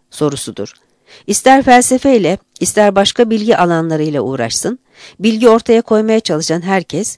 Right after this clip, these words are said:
insanın ne olduğuna ilişkin bir tasarımdan, düşünceden ya da bilgiden hareket ederek nesnesini ele alır.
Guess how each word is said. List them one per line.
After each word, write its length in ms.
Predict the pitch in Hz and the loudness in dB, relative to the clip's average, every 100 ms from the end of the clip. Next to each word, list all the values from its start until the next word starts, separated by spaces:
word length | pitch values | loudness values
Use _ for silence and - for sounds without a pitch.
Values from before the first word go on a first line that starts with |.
| - | -4
insanın 460 | 190 196 208 214 220 | -2 0 0 0 2
ne 80 | 233 | 2
olduğuna 360 | 175 147 151 | 2 -2 -6
ilişkin 460 | 107 165 - 190 180 | -6 -6 -6 -6 -6
bir 80 | 170 | -6
tasarımdan, 720 | - 147 139 139 117 127 185 - - | -6 -6 -4 -6 -4 -6 -6 -14 -14
düşünceden 640 | 180 - 180 156 143 160 196 | -10 -6 -4 -2 -2 -2 -4
ya 160 | 160 | -4
da 140 | 147 156 | -4 -4
bilgiden 420 | 175 165 156 196 | -4 -4 -2 -4
hareket 420 | 180 175 170 180 | -2 -4 -4 -6
ederek 440 | 135 123 170 233 - - - | -4 -4 -4 -6 -10 -20 -6
nesnesini 520 | 185 202 165 - 165 | -4 -4 -6 -6 -6
ele 260 | 175 151 135 | -4 -2 -4
alır. 320 | 120 123 - | -6 -8 -18